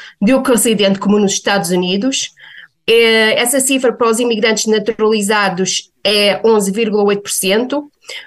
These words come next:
os imigrantes não naturalizados, oito vírgula oitenta e nove por cento, e os descendentes que não falam português, sete vírgula trinta e três por cento.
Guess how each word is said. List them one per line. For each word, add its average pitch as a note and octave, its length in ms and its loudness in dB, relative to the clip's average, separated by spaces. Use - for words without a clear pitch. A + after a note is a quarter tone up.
os B3 440 4
imigrantes B3 640 0
não C4 260 2
naturalizados, G#3+ 880 -2
oito A#3 320 0
vírgula G3 440 0
oitenta G#3+ 320 0
e - 20 2
nove G3 220 0
por - 100 -14
cento, B3 500 -2
e A3+ 140 -2
os B3+ 80 0
descendentes A#3 600 0
que A3+ 100 -2
não A3 100 2
falam G#3 240 0
português, A3 600 -2
sete A3 360 -2
vírgula G#3+ 400 0
trinta G#3 220 -2
e G#3 40 -2
três G#3+ 220 -2
por - 140 -10
cento. - 380 -4